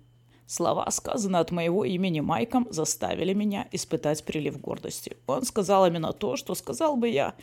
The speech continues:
и голос его выразил всю гамму переполнявших меня чувств. «Я сделаю это, Грег. И, Грег, послушай, я тоже тебя люблю.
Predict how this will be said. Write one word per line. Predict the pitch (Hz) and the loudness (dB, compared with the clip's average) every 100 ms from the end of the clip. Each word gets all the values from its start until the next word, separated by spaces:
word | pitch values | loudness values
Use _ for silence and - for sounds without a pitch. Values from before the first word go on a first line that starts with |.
| - - - | -20 -20 0
и | 165 | 0
голос | 165 175 139 - | 4 2 2 0
его | 92 135 | -4 -4
выразил | 175 170 147 143 | -2 0 0 -2
всю | - - 233 | -4 -2 0
гамму | 190 175 143 | 4 2 0
переполнявших | - 165 156 147 143 - - - - - | -2 -2 0 0 -2 -4 -4 -2 -4 -4
меня | 165 - - - | -6 -4 -6 -10
чувств. | - - - - - _ _ _ _ _ _ _ _ - - | -10 -8 -8 -10 -20 _ _ _ _ _ _ _ _ -16 -2
«Я | - 165 | 2 2
сделаю | 151 180 123 117 | 2 0 0 0
это, | - 151 | -2 -2
Грег. | - - - - _ - | 0 -2 -4 -16 _ -2
И, | 160 | 0
Грег, | 175 175 - - | 2 2 0 -4
послушай, | 156 - 180 170 - - _ - | -4 -2 -2 -2 -4 -8 _ 0
я | 156 - | 0 2
тоже | - 214 175 | 0 0 0
тебя | 147 143 | -4 -2
люблю. | 147 165 170 147 | 0 0 -2 -4